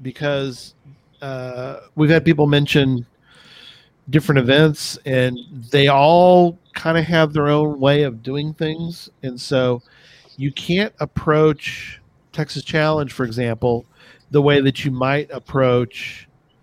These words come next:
uh, going caching or you, or, or Woodstock. Uh, you know, I, I've had people ask me, like, "Well, so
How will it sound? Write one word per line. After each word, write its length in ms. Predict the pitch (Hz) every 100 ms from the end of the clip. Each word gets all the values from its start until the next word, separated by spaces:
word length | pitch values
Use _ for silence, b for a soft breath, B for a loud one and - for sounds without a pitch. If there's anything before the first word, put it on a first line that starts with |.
| _ _ _ _ _ -
uh, 500 | 123 123 123 123 123
going 280 | 120 139 139
caching 560 | 151 147 139 - 98 90
or 220 | 151 127
you, 240 | 131 127 151
or, 240 | 143 131
or 240 | 123 - 131
Woodstock. 640 | 139 160 - 104 92 - _ b b b -
Uh, 440 | 127 127 123 127 -
you 160 | 147 143
know, 240 | 139 165
I, 160 | 139 147 - - _ 190 226 _ -
I've 160 | 156
had 140 | 175 160
people 180 | 160
ask 280 | 139 156 175
me, 80 | 147
like, 200 | 131 123
"Well, 360 | 156 143 135 -
so 240 | - -